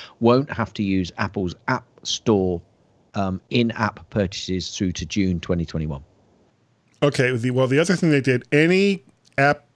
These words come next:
Speaker 2: any company that makes applications for I O S, or I imagine for pretty much any of 'em, with sales under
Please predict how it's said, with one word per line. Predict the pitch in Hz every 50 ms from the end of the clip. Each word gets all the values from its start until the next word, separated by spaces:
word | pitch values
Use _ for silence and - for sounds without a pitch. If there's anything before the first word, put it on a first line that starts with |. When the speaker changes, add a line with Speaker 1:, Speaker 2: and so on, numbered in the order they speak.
| - - -
Speaker 2:
any | 139 151 185 180
company | - - 190 190 - 180 175
that | 156 147 131 -
makes | 127 135 135 120 - 135
applications | 131 127 - - 117 - - 131 123 123 - - 101 95 90 -
for | - - 123 120 123 120 - -
I | 123 123 117
O | 113 110 110
S, | 101 98 - -
or | 113 107 104 - -
I | 113 107 - - _ _
imagine | - 107 113 117 123 120 110 110 107
for | 98 95 101
pretty | 98 - _ - - 123 117
much | 113 107 101 - - - _ _ _
any | 131 143 151 135
of | 113 95 95
'em, | 95 95 - - _ _ _ _ _ _ _ _ _ _ _ _ -
with | 139 131 127 110
sales | - - - 160 156 160 151 147 135 - - - _ _
under | 180 156 175 214 220 180 156 143 135 131 139 147 175 202 214